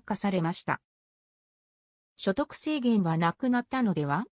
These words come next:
問い合わせ先に電話していていますが、通話中でつながらない。所得制限を撤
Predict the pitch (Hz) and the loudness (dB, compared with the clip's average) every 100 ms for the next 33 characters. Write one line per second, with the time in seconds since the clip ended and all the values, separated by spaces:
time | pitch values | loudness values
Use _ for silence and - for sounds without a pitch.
0 | _ _ _ - 196 285 294 277 269 302 | _ _ _ 0 2 2 0 0 0 -2
1 | 285 262 277 262 226 233 285 294 - - | -4 -4 -2 0 2 2 2 0 -2 -2
2 | 262 240 233 220 226 175 156 160 _ _ | -2 0 2 2 0 0 -2 -2 _ _
3 | - 226 269 269 247 240 220 214 214 247 | -2 0 0 -2 0 2 2 0 2 2
4 | 247 220 180 160 - _ _ _ _ _ | 0 0 0 0 -4 _ _ _ _ _
5 | _ _ _ _ _ _ _ - 196 294 | _ _ _ _ _ _ _ -4 -2 -2
6 | - - 311 269 233 175 160 175 | -4 -2 0 2 2 2 2 -2